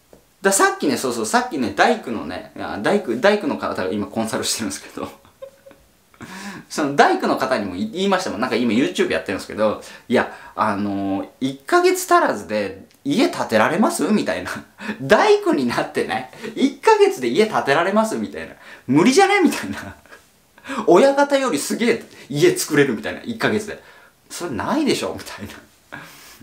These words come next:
<laughs> だから、最初経験値積まないといけないから、もうちょっとやりましょうみたいな話をいろいろとね、まあ、細かく言ってったんですけど。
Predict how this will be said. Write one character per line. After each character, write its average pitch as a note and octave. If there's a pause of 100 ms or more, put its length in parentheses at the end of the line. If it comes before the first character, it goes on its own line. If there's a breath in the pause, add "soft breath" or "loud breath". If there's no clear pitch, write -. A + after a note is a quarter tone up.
<laughs> -
だ A3
か D#3
ら、 -
最 F4+
初 F4
経 E4+
験 F4+
値 D#3
積 -
ま E3
な F3
い D3+
と B2
い A2+
け G#2+
な G2+
い -
か G2
ら、 G2
も C#3+
う D#3
ち -
ょ D3
っ -
と -
や F#2
り G2
ま G#2+
し A#2+
ょ D3
う B2+
み G#2
た -
い -
な -
話 G2
を F2
い G#2
ろ A2
い -
ろ A2+
と C#3
ね、 D4+
ま F2
あ、 - (340)
細 A#2
か A#2
く G2
言 F2
っ -
て -
っ -
た -
ん -
で -
す -
け -
ど。 -